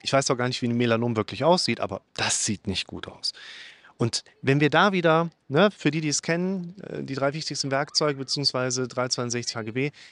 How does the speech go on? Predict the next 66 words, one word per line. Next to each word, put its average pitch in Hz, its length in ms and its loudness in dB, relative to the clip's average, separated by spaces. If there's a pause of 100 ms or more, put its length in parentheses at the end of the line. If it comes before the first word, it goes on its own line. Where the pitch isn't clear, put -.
(200)
wenn 117 120 -6
wir 120 60 -2
auf 117 120 -6
diese 165 200 -4
Dinge 135 240 -2
schweigen 123 580 -4
und 113 100 -6
unser 117 180 -2
Gehirn 123 180 2
sich 120 100 -2
das 120 180 -2
immer 123 180 0
weiter 117 220 -4
greift, 107 300 -2 (280)
dann 120 140 2
entwickelt 147 380 0
sich - 160 -8
mit 123 120 -2
der 117 80 0
Zeit 127 340 -2
etwas, 160 480 -2 (960)
wo 117 160 -2
wir 117 60 0
hier 127 180 2
sagen 127 280 2
können, 139 280 0
das 117 160 2
ist 131 100 -4
der 127 80 -2
Zustand. 92 360 -6 (400)
"Jetzt 160 240 2
erscheint 151 260 0
es - 80 -10
mir 135 60 0
lächerlich 135 420 0
und 127 60 -2
ich 113 120 -6
muss 113 120 -4
schmunzeln", 120 500 0
schreibt - 260 0
der 131 80 -2
Zuschauer. 160 420 -2 (440)
"Allerdings 143 440 2
habe 143 100 0
ich 131 60 -2
seit 131 120 0
vier - 160 0
Tagen 139 180 0
keine 135 220 -2
Ruhe 151 120 2
und 160 60 2
bin 139 100 0
einfach 127 260 -2
nur 139 80 2
erschöpft 139 340 0
von 131 100 -2
meinen 127 200 0
Gedanken. 113 300 -2
Vielleicht 110 220 -6
kannst 135 240 -2
du 147 40 -2
hierzu 123 280 -2
mal 127 100 -2
ein 127 100 -4
Video 117 260 0
machen." 82 340 -8